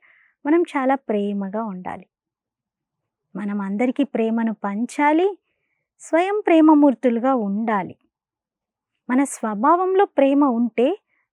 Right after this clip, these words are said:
మనకి హార్ట్‌కి సంబంధించినటువంటి సమస్యలు తగ్గిపోతాయి. మన హార్ట్ హెల్దీగా ఉంటుంది.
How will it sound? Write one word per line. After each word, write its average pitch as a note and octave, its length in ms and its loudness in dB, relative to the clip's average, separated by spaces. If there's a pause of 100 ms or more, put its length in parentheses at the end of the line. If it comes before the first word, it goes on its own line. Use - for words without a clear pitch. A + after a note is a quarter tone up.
మనకి C4+ 300 -2
హార్ట్‌కి B3+ 640 -2
సంబంధించినటువంటి A3 1300 -6 (480)
సమస్యలు G#3+ 800 -6 (260)
తగ్గిపోతాయి. F3 840 -10 (920)
మన A3 160 -2
హార్ట్ A#3 500 -4
హెల్దీగా B3+ 640 0
ఉంటుంది. E3+ 520 -6